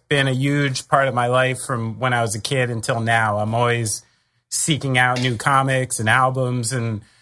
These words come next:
I've always felt there was something about my internal conflict and struggle that made me relate not just to these people, but to the stories they were telling. And you talk about how it kind of becomes obsessive and takes over and you start,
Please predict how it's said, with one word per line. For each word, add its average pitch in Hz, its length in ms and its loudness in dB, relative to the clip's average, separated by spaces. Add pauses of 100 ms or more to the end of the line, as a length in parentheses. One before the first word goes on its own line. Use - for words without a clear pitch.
(200)
I've 139 160 2
always 196 300 2
felt 156 400 2
there 143 160 0
was 135 140 0
something 135 360 -2
about 127 320 2
my 131 560 0 (480)
internal 147 880 2
conflict 139 720 0
and 113 160 -4
struggle 127 540 0
that 117 160 0
made 127 200 0
me 123 140 -2
relate 120 520 0 (520)
not 202 320 2
just 185 240 0
to 156 60 -4
these 135 240 0
people, 135 460 0
but 127 380 0
to 139 120 -2
the 120 140 -2
stories 127 480 0
they 117 120 -2
were 117 120 -2
telling. 143 400 0
And 123 100 -2
you 131 80 -2
talk 156 300 0
about 123 500 2 (520)
how 139 200 2
it 135 280 -2
kind 147 240 2
of 123 120 -4
becomes 135 420 0
obsessive 120 840 0
and 107 220 -6
takes 135 340 0
over 117 500 0
and 110 160 -4
you 110 60 -4
start, 120 460 0